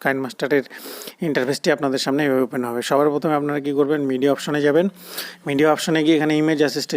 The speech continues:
যাবেন। ইমেজ অ্যাসিস্টে গিয়ে এখানে ব্যাকগ্রাউন্ড কালার হিসাবে আপনারা ব্ল্যাক কালারকে সিলেক্ট করে নেবেন। সিলেক্ট করে নিয়ে এখান থেকে ব্যাক অপশনে চলে আসবেন। তারপরে এই টাইমলাইনটাকে মোটামুটি আপনারা পাঁচ ছয় সেকেন্ড বাড়িয়ে নেবেন। বাড়িয়ে নেওয়ার পরে এবার আপনারা যে ছবিটি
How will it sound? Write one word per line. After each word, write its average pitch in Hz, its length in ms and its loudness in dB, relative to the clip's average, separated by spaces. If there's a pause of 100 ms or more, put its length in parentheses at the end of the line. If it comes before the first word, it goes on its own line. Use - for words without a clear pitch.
যাবেন। 127 280 4
ইমেজ 139 220 0
অ্যাসিস্টে 151 440 -2
গিয়ে 143 180 2
এখানে 143 180 -4 (120)
ব্যাকগ্রাউন্ড 139 480 4
কালার 135 260 4
হিসাবে 147 200 0 (100)
আপনারা 139 220 -2 (120)
ব্ল্যাক 123 240 0
কালারকে 131 340 -2
সিলেক্ট 165 320 0
করে 127 160 2
নেবেন। 117 160 -10 (500)
সিলেক্ট 156 260 2
করে 156 140 4
নিয়ে 151 100 2
এখান 147 140 0
থেকে 143 160 2
ব্যাক 131 180 4
অপশনে 151 220 -2 (100)
চলে 147 200 4
আসবেন। 147 280 -2
তারপরে 135 280 2
এই 123 120 0
টাইমলাইনটাকে 135 560 2
মোটামুটি 135 420 0
আপনারা 139 280 -4
পাঁচ 151 160 2
ছয় 139 160 -4
সেকেন্ড 165 260 -2
বাড়িয়ে 143 240 2
নেবেন। 113 180 -6 (680)
বাড়িয়ে 139 180 4
নেওয়ার 156 160 2
পরে 160 160 2
এবার 156 200 4
আপনারা 156 220 2 (140)
যে 151 60 6 (100)
ছবিটি 143 260 2